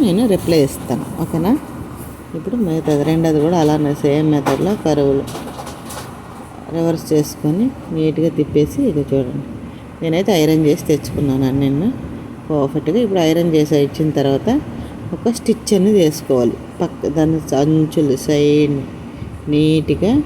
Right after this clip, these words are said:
ఫినిషింగ్ ఇస్తూ అలా నిదానంగా మొత్తం హ్యాండ్స్, ఫ్రంట్ పార్ట్, బ్యాక్ పార్ట్ మొత్తం స్టిచ్ చేసుకోవాలన్నమాట.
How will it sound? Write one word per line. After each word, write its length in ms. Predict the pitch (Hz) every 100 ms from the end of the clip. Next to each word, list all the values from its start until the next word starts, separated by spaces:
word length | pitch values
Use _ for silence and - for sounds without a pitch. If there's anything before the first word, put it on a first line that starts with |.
| -
ఫినిషింగ్ 440 | 156 151 156 151 143
ఇస్తూ 340 | - - - 285 - - - - - - -
అలా 160 | 139 - - -
నిదానంగా 880 | 156 160 151 151 151 156 151 151 240 294 - 165
మొత్తం 360 | 160 - 190 - 147
హ్యాండ్స్, 480 | 160 156 147 135 - 196 226 - - - - - - - -
ఫ్రంట్ 320 | 180 165 151 151
పార్ట్, 340 | 143 139 - 143 139 170
బ్యాక్ 280 | 165 151 -
పార్ట్ 320 | 151 151 - 156 151
మొత్తం 320 | 143 - 220 226
స్టిచ్ 220 | - 147 -
చేసుకోవాలన్నమాట. 880 | 147 147 - 139 139 139 139 131